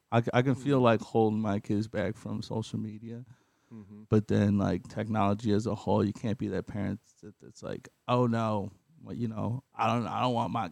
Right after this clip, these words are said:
Speaker 1: kid playing with the iPad." I, I can understand not playing with the iPad all day, same way
Speaker 2: Mm-hmm.
Speaker 1: that my parents didn't let me play video games all day.
Speaker 2: Yeah.
Speaker 1: But because I was able to play on the computer growing up, when I got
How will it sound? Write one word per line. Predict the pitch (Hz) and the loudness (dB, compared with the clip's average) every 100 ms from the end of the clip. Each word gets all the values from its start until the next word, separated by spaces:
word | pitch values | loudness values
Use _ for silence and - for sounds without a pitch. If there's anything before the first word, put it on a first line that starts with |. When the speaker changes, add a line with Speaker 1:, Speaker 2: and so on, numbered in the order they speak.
| - | -4
Speaker 1:
kid | 135 120 - | -4 -4 -4
playing | 120 113 | -4 -2
with | 110 | 0
the | 92 | 2
iPad." | 110 120 | 2 0
I, | - 175 170 | -2 -2 2
I | 180 | 2
can | 196 | 4
understand | 170 151 139 127 | 4 2 2 2
not | 120 - | 4 4
playing | 123 117 | 2 2
with | |
the | 104 | 4
iPad | 113 - 113 | 2 2 2
all | 113 107 | 2 2
day, | - 131 120 151 | 0 2 2 -2
same | - 117 110 | -6 -2 2
way | 110 | 4
Speaker 2:
Mm-hmm. | 113 | 2
Speaker 1:
that | |
my | - 107 | 0 0
parents | 117 107 104 | 2 2 2
didn't | 113 | 0
let | 107 | 0
me | 107 | 0
play | - 104 | 2 0
video | 95 135 120 | 2 0 0
games | 107 113 107 95 - | 0 -2 -2 -4 -4
all | 113 107 | -2 -2
day. | 101 107 110 110 | -4 -6 -4 -6
Speaker 2:
Yeah. | 110 113 107 98 - _ _ _ _ _ | -2 0 2 0 -6 _ _ _ _ _
Speaker 1:
But | 110 101 - _ _ _ _ _ _ _ _ _ - | 0 0 0 _ _ _ _ _ _ _ _ _ -16
because | 120 - 131 127 131 123 110 - _ _ _ | -16 -8 2 6 6 4 0 -10 _ _ _
I | 120 | -2
was | 117 107 | 0 2
able | 107 139 131 | 2 2 4
to | 104 | 2
play | - 110 110 | 0 -2 0
on | 107 | 2
the | 104 | 0
computer | - 98 - 113 104 98 | -4 -10 -10 -2 0 0
growing | 101 107 104 101 95 | 2 4 6 4 4
up, | 117 107 - - _ _ _ _ _ _ _ _ _ - | 6 4 2 -12 _ _ _ _ _ _ _ _ _ -10
when | 107 | -2
I | 101 | -2
got | 104 107 110 107 | 0 2 4 4